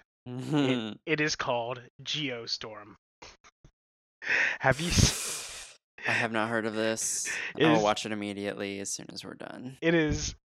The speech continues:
Speaker 1: quite, it is literally the worst trailer I've ever seen for a big
Speaker 2: <laughs>
Speaker 1: budget movie.
Speaker 2: <laughs> Wait, this is, like,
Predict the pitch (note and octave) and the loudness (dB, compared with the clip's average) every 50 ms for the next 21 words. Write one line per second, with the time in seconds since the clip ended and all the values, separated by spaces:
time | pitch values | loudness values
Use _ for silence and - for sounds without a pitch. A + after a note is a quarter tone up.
0 | _ _ _ - - - - - E3 E3 E3 E3 F3+ G3 G3 - F3 E3+ E3+ E3+ | _ _ _ 0 0 0 2 6 10 12 12 12 12 12 10 8 6 8 8 8
1 | E3 D3+ D3 D3+ D#3 D#3 D#3 D#3+ E3+ F3+ F#3 F3+ F3+ E3+ E3 D#3 C#3 C3+ C#3 D#3+ | 6 4 0 -4 -2 2 4 6 8 10 10 10 8 8 6 4 2 2 2 2
2 | - - - - E3+ E3 E3 E3 D#3+ D#3 D#3 D3 D3+ F3+ F3 - D3+ C3+ C3 D3 | 2 2 4 6 8 8 10 8 8 6 4 2 2 2 0 0 0 -2 -2 -4
3 | D3+ - - _ - - - - - - _ _ _ - D#3+ D#3 D3 C#3+ C#3+ A#2+ | -8 -14 -20 _ -20 -20 -20 -20 -20 -20 _ _ _ 4 8 8 8 8 6 2
4 | A#2+ A#2 C3 D3+ D3 D#3 D#3 A#2+ C3 B2 A#2 D3+ D3+ D3+ D#3+ F3 D#3+ D3 D3 C#3 | 2 2 4 6 8 8 6 6 4 4 6 6 6 6 4 2 0 0 -4 -4
5 | C3+ C#3+ D#3 D3 - - _ _ _ _ _ _ _ _ _ _ _ - A#2+ A#2 | -2 -2 -2 -4 -4 -10 _ _ _ _ _ _ _ _ _ _ _ -8 -4 -2
6 | C#3 B2+ - B2+ - _ D#3 B2+ C#3 - _ _ _ _ _ _ _ - - - | -2 -4 -4 -10 -4 _ -2 -2 -2 -6 _ _ _ _ _ _ _ -8 -8 -8
7 | _ _ _ _ - - C3+ - C#3 B2+ A#2+ A#2+ A#2+ A#2+ A#2+ A#2 A2+ A2 A#2+ A2 | _ _ _ _ -10 -8 2 6 8 8 8 6 4 2 0 0 0 4 4 4
8 | G#2+ - - _ - - | 4 2 -4 _ -20 -20